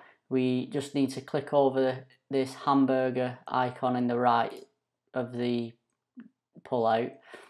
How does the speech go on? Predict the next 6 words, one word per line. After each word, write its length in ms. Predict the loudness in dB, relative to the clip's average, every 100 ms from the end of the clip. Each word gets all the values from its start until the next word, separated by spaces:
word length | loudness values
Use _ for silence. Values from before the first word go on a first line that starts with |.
| _
and 400 | -4 -2 0 -4 0
go 200 | 0 2
down 280 | 2 0
to 360 | -2 -2 -2 -2
new 380 | 0 2 2 -2 -4
action, 640 | -4 -4 -14 -6 -6 -6